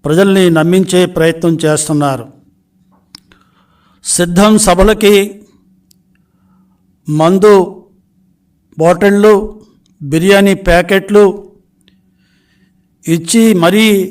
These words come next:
ప్రజల్ని, ముఖ్యంగా వైఎస్ఆర్సీపీ కార్యకర్తల్ని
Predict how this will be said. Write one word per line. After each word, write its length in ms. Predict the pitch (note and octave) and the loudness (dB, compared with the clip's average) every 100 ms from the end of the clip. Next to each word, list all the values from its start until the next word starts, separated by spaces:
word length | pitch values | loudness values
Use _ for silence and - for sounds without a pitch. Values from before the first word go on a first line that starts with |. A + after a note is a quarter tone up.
| - _ _ _ _ - | -12 _ _ _ _ -4
ప్రజల్ని, 440 | E3+ G3+ G#3 G3+ G3 F#3 - - | 0 2 2 0 0 -2 -10 -8
ముఖ్యంగా 400 | E3 E3+ G3 G3 F3+ | -6 -4 0 2 2
వైఎస్ఆర్సీపీ 880 | F3+ F3+ F#3+ F3+ - F#3+ F#3 F3+ E3+ C#3+ - - _ _ _ _ _ _ - | 2 0 0 0 0 -4 -2 -2 0 -4 -10 -20 _ _ _ _ _ _ -8
కార్యకర్తల్ని 680 | D3+ E3 F#3 F3+ - F3+ | -2 -2 0 -2 -2 0